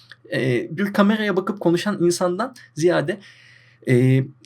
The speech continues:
yaptığı şeyi kendini anlatırken en azından bunu daha iyi bir biçimde size ulaştırmak için çabalayan, bir yandan da aslında, e,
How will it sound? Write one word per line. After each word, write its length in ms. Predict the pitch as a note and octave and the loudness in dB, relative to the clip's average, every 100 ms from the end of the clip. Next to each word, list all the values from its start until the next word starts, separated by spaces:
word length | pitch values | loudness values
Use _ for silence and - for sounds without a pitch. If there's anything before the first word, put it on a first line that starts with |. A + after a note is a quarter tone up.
| _ - | _ 0
yaptığı 420 | C3+ C3+ - A3 | 0 2 0 0
şeyi 340 | - D#3 G3+ - | 0 -2 -2 -2
kendini 260 | D3+ E3+ | 2 4
anlatırken 440 | E3+ E3 E3 G3+ E3 | 4 2 -2 0 0
en 40 | |
azından 300 | D#3 D#3+ D#3 | 2 2 2
bunu 180 | D#3 D#3 | 0 0
daha 260 | D3 G3+ - _ | -2 -2 -6 _
iyi 160 | D3+ D3+ | -4 -2
bir 80 | |
biçimde 400 | C#3 - C#3 C3 C3 _ | -4 -2 0 0 -2 _
size 280 | C#3+ C3+ C3+ | -2 2 4
ulaştırmak 460 | C#3+ C3 D3+ D#3 | 2 2 0 -2
için 180 | D3 C3 | -2 -2
çabalayan, 480 | C3 C3 A2 A2+ E3+ - - | 2 2 2 2 -2 -10 -6
bir 120 | C3+ | 0
yandan 360 | G3+ G#3 G3+ G3+ | 2 2 2 2
da 120 | G#3 | 0
aslında, 560 | F3+ - G3 F#3+ G3+ G3 | 0 -2 -4 -4 -4 -2
e, 280 | C3 B2+ B2+ | -2 0 0